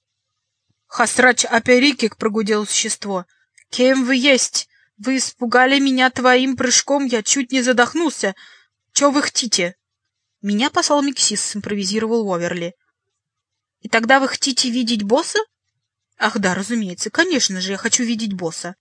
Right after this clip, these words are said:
Вам нужен босс по питанию, босс по команде, босс по досугу, босс по связям с общественностью, босс по наследству или босс по принуждению?»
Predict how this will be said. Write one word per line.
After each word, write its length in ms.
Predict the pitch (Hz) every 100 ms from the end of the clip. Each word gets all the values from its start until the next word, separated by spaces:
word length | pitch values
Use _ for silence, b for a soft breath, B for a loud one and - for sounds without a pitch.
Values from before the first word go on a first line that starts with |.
| _ _ _ _ -
Вам 140 | 254
нужен 300 | 285 277 277
босс 200 | 277 269
по 140 | - 262
питанию, 640 | 247 302 330 370 403 277
босс 240 | 285 277
по 100 | -
команде, 560 | 254 247 262 330 349 339
босс 300 | 233 262 -
по 120 | 233
досугу, 540 | 220 240 339 320 370 - B B
босс 260 | 220 285 -
по 140 | 247
связям 400 | - 262 262 254
с 100 | 233
общественностью, 880 | 226 - 349 - 370 370 339 - 370 B B B
босс 260 | 220 277 -
по 160 | 226
наследству 580 | 220 - 349 381 - 349
или 220 | 233 247
босс 260 | 220 294 -
по 100 | 285
принуждению?» 760 | 294 285 262 220 214 180 180